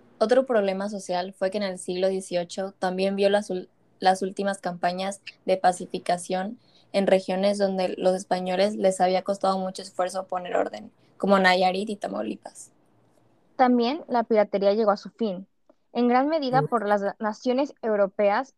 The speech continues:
Speaker 2: llegando a distintos acuerdos de
Speaker 3: Mm.
Speaker 2: paz que garantizaron el traslado de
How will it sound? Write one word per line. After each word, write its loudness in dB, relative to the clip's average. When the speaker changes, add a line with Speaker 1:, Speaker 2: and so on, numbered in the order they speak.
Speaker 2:
llegando -4
a 0
distintos -6
acuerdos -2
de 2
Speaker 3:
Mm. -4
Speaker 2:
paz -2
que -6
garantizaron -2
el -4
traslado 0
de -2